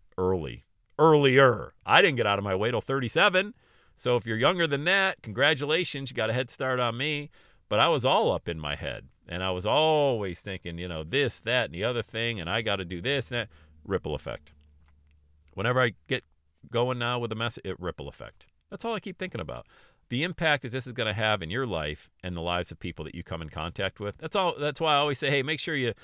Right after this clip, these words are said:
if you know anybody that could benefit from today's episode, make sure you share it with them. Let them know about the Everyday Saturday podcast," because that's the ripple effect, man. That's the impact that this audio will have on the lives of people I'll never meet.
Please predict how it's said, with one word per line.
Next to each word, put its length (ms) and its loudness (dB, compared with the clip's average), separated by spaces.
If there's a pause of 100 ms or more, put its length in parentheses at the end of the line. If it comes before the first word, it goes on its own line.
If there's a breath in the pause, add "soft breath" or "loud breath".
(240 loud breath)
if 120 -10
you 60 -4
know 140 0
anybody 300 2
that 120 0
could 120 -6
benefit 340 -2
from 140 -10
today's 300 -4
episode, 360 -6
make 120 -6
sure 140 -6
you 80 -8
share 220 -8
it 40 -10
with 120 -8
them. 100 -8
Let 120 -4
them 100 -8
know 120 -6
about 220 -8
the 120 -8
Everyday 340 -8
Saturday 320 -8
podcast," 580 -10
because 240 -12
that's 180 -12
the 100 -12
ripple 300 -8
effect, 380 -16
man. 240 -10
That's 240 -4
the 160 -8
impact 460 -4
that 200 -2
this 220 -8
audio 320 0
will 160 -4
have 240 0
on 60 -6
the 60 -8
lives 300 -2
of 80 -12
people 340 -8
I'll 200 4
never 240 -2
meet. 320 -6